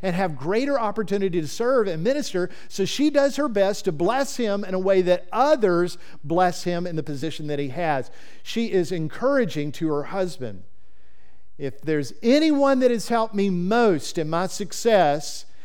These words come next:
in proclamating the gospel of Jesus Christ and leading any aspect of ministry, it is my wife.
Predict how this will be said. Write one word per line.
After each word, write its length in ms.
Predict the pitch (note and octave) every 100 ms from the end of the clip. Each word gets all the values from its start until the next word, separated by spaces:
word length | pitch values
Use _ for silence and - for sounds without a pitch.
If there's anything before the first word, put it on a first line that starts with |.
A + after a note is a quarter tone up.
| - -
in 180 | E3+ D#3
proclamating 840 | G3 G#3+ B3 A#3+ A3 A#3 A#3+ A3
the 60 | D#3+
gospel 540 | F#3 A3+ A#3+ A3 A3+
of 60 | F3
Jesus 420 | A3 G#3+ G3+ -
Christ 580 | - G3+ E3 D#3+ C#3+ -
and 240 | F#3+ D#3+ D#3
leading 540 | E3 A3+ B3+ C4 B3+ -
any 500 | G#3 C#4 D#4 D4 -
aspect 540 | G#3 A3+ - A3+ G#3+
of 80 | G3+
ministry, 540 | F3+ E3+ D#3+ E3 D#3 D3+ - - -
it 180 | G#3+ F#3+
is 280 | E3+ D3+ C#3
my 560 | D#3+ F#3 G3+ G3 G#3 -
wife. 800 | C3+ B2+ E3+ E3 C3+ A2+ - -